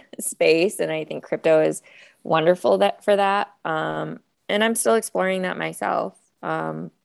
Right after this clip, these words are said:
but I'm definitely not. And I, I,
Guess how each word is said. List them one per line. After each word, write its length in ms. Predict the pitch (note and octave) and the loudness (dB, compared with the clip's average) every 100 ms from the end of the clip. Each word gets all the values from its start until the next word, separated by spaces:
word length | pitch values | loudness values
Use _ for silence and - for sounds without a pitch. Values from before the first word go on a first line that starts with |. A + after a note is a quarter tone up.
| _ _ _ _ _ _ _ - | _ _ _ _ _ _ _ 0
but 100 | F3+ | 2
I'm 120 | F3 | 4
definitely 460 | E3 D3+ C#3+ - D#3 | 2 0 -2 -2 -2
not. 300 | D3+ D3 - | -4 -6 -6
And 240 | D#3+ - - | -10 -8 0
I, 240 | E3+ E3+ - | 4 6 6
I, 240 | C4 | 4